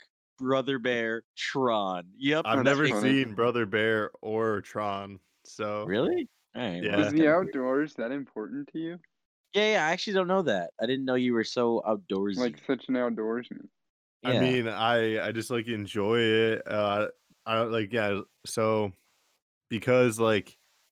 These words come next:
Speaker 2: Nick, we've never really met in person, A J, we've, like, met in college, um, like, how I decorate, like, with my living space is with a lot of out, like,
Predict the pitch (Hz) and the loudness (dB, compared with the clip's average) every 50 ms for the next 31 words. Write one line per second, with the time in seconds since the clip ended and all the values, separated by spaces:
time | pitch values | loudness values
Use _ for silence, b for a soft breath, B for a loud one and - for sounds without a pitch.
0 | _ _ _ _ _ _ _ - 107 110 120 120 - - 113 110 120 120 107 110 | _ _ _ _ _ _ _ -6 -2 0 0 0 0 -2 -4 -2 0 0 0 0
1 | 110 107 101 95 104 107 98 98 92 - 110 110 113 - - 107 101 101 101 107 | 0 0 -2 -2 -4 -4 -6 -6 -8 -6 -6 -6 -6 -6 -6 -8 -6 -6 -6 -6
2 | 110 101 107 104 104 110 107 107 - - - _ _ 110 110 107 95 110 101 98 | -6 -4 -4 -4 -2 -2 -4 -4 -6 -10 -14 _ _ -6 -4 -4 -2 -2 -2 -2
3 | 92 107 101 82 98 95 - 107 104 110 113 110 107 95 90 - b b b b | -2 -4 -4 -4 -6 -4 -2 0 2 2 2 0 0 -2 -4 -10 b b b b
4 | b b b b - 104 104 101 98 95 92 92 95 90 - _ _ _ _ _ | b b b b -2 0 2 2 2 0 -2 -4 -8 -12 -14 _ _ _ _ _
5 | _ _ _ _ _ _ _ _ _ _ _ _ _ - 117 120 107 120 123 127 | _ _ _ _ _ _ _ _ _ _ _ _ _ 0 0 2 2 2 4 4
6 | 127 123 110 113 110 107 - 127 123 123 127 123 117 101 107 107 98 - 107 101 | 4 2 2 0 0 0 -2 0 0 2 2 0 0 -2 -4 -4 -6 -8 -6 -4
7 | 101 98 101 101 98 95 98 101 104 101 - - - 113 113 113 101 - - - | -4 -2 0 0 -2 -2 -2 -4 -4 -6 -6 -4 -2 0 0 -2 -4 -6 -12 -14
8 | - - 107 107 101 101 98 95 90 87 - - _ _ _ _ _ _ _ _ | -14 -10 -6 -4 -4 -4 -4 -4 -8 -10 -14 -20 _ _ _ _ _ _ _ _
9 | - 110 110 107 104 101 101 101 104 104 104 104 104 101 101 98 98 101 101 92 | -4 -2 0 2 2 2 4 4 4 4 4 4 4 4 2 2 0 -2 -4 -6
10 | - _ _ _ _ _ _ _ _ _ _ _ _ _ _ - 104 104 104 101 | -10 _ _ _ _ _ _ _ _ _ _ _ _ _ _ 0 0 0 0 0
11 | 101 104 _ _ 113 107 101 92 90 | -6 -12 _ _ -4 -4 -2 -4 -4